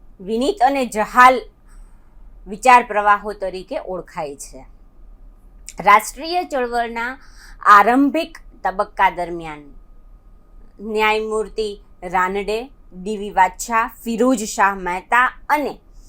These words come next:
દાદાભાઈ નવરોજી જેવા વિનીત વિચારકોનો પ્રભાવ રહ્યો. આ બધાએ ભારતમાં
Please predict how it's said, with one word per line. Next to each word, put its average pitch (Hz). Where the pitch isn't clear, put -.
દાદાભાઈ 247
નવરોજી 214
જેવા 175
વિનીત 208
વિચારકોનો 185
પ્રભાવ 160
રહ્યો. 135
આ 294
બધાએ 277
ભારતમાં 269